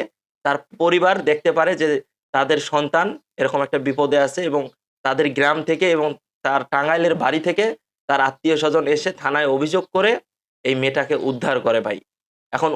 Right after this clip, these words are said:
উদ্ধার করার পরে আমরা জানতে পারি যে এই মাইনুল হাসান নোবেল গত সাত মাস ধরে এই মেয়েটার সাথে ওই সমস্ত কাজ করতেছে,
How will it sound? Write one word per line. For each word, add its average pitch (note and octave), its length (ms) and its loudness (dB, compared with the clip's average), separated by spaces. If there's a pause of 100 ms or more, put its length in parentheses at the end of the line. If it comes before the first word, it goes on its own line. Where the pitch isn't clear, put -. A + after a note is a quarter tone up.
উদ্ধার D#3+ 340 2
করার F3+ 260 4
পরে E3 180 4 (580)
আমরা C3+ 200 2
জানতে C#3 300 0
পারি D3+ 240 2 (180)
যে C#3 140 2
এই C#3+ 120 0
মাইনুল C#3+ 300 0
হাসান D3+ 320 -2
নোবেল C3 260 2 (340)
গত C3+ 180 2 (180)
সাত D3+ 200 0 (140)
মাস E3 180 4 (140)
ধরে E3+ 160 6 (400)
এই D3 180 2
মেয়েটার D3+ 340 2
সাথে D#3+ 180 0 (180)
ওই C#3+ 80 2 (100)
সমস্ত C#3+ 360 -2 (160)
কাজ A#2+ 140 0 (120)
করতেছে, A#2 380 -6